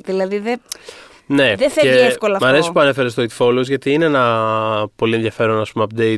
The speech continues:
Speaker 2: στα, στις θεματικές πλέον αυτών των ταινιών
Speaker 1: Μμμ.
Speaker 2: που ανέφερες τώρα, που πάντα, δεν ξέρω, πάντα, ειδικά στο Παρασκευή και δεκατρείς, που δεν έχει, όπως είπες και πιο πριν, που δεν έχει, ας πούμε, κάποιες, ε, ξέρω εγώ, να το πω, σκέψεις <laughs> πάνω σε αυτό που κάνει. Είναι απλά
Speaker 1: Ναι.
Speaker 2: τόσο,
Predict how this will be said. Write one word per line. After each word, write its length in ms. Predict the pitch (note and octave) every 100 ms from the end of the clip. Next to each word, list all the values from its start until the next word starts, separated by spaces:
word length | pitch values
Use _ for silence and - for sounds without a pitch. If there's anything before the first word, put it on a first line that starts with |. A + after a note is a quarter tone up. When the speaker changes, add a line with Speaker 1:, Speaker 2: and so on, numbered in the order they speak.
| -
Speaker 2:
στα, 520 | - - - _ - -
στις 220 | - -
θεματικές 540 | - A#2 A2+ A#2+ A#2 -
πλέον 220 | A2+ G#2
αυτών 220 | A2 G#2+
των 100 | G#2+
ταινιών 360 | G#2 G2+ F#2+ -
Speaker 1:
Μμμ. 380 | C4 B3 B3 A3+
Speaker 2:
που 180 | G#2+ G#2+
ανέφερες 400 | G#2+ G2+ G#2 -
τώρα, 200 | G#2+ G2+
που 100 | A2
πάντα, 460 | B2 A#2+ A#2 A2 - _ - - _ - _
δεν 100 | A2+
ξέρω, 140 | B2
πάντα, 380 | - B2+ B2+ A#2 A2+ -
ειδικά 460 | A#2+ A2 A2 C#3
στο 100 | C#3
Παρασκευή 320 | C#3+ B2+ C3+ B2+
και 80 |
δεκατρείς, 380 | B2+ A#2+ A2+ A#2+
που 120 | - A#2+
δεν 240 | A#2 B2+
έχει, 200 | B2+ -
όπως 240 | A2+ B2+ -
είπες 180 | C3
και 80 | -
πιο 120 | B2
πριν, 260 | A#2 B2 B2 - - - - -
που 100 | A2
δεν 160 | B2+
έχει, 140 | C3 A#2+
ας 80 |
πούμε, 360 | - A2 G2+ G2 _ _ _
κάποιες, 460 | A#2 G#2+ G#2 -
ε, 460 | G#2+ G2+ G2+ G2+ G2+
ξέρω 180 | - G#2+
εγώ, 540 | G#2 G#2 G#2 G2+ G2 - _ _ _ _ _ _ _ _ -
να 60 | -
το 80 | -
πω, 80 | A#2
σκέψεις 720 | - A2+ G#2+ - B2 A2 -
<laughs> 60 | _
πάνω 280 | - - D#3
σε 60 |
αυτό 160 | - C#3
που 120 | C3
κάνει. 400 | B2+ D3 D#3 B2
Είναι 120 | B2+
απλά 240 | C#3 C3+ C3+
Speaker 1:
Ναι. 100 | C#3
Speaker 2:
τόσο, 600 | C#3 C#3+ D#3 C#3+ C3+